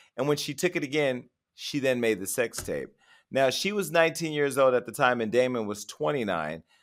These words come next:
So this is when they got married, I guess. And she eventually divorced him, claiming that he physically abused her.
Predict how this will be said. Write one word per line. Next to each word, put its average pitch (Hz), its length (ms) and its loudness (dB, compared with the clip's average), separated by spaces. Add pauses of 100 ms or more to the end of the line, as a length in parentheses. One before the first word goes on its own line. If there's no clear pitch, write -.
(200)
So 120 760 6
this 143 260 -2
is 139 160 -6
when 131 140 -2
they 120 100 0
got 110 180 4
married, 110 240 0
I 95 60 0
guess. 98 280 -2
And 117 260 -4
she 147 180 -4
eventually 151 340 -2
divorced 131 380 -4
him, 117 100 -14
claiming 147 340 -6
that 120 100 -4
he 127 100 -12
physically 135 460 -8
abused 143 420 -6
her. 80 240 -4